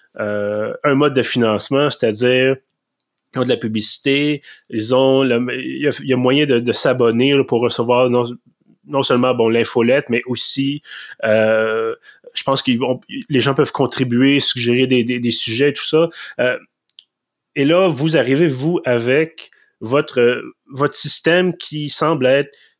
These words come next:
intégré à Ricochet, mais pas tout à fait. Comment,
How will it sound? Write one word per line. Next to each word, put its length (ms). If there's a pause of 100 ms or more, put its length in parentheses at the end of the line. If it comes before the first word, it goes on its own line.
(240)
intégré 440
à 60
Ricochet, 680
mais 180
pas 160
tout 240
à 60
fait. 260 (220)
Comment, 180